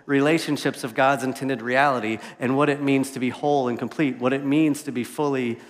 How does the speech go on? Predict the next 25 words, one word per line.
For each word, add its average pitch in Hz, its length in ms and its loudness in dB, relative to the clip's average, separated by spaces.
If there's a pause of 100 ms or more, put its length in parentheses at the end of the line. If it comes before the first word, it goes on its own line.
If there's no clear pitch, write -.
(280)
human 120 480 2
the 113 80 -2
way 117 100 0
that 113 160 -4
God 117 300 -2
created 107 320 -6
us 101 160 -8
to 95 120 -14
live. 104 240 -8 (1300)
So, 151 240 2 (220)
second 160 260 2
greatest 160 260 2
commandment. 151 400 2 (720)
That's 143 280 0
what 156 100 2
we're 143 80 0
paying 143 220 0
attention 135 340 -2
to 131 80 0
today. 123 220 2
Love 139 180 4
your 165 100 2
neighbor 156 220 2
as 143 60 -2
yourself. 127 340 -2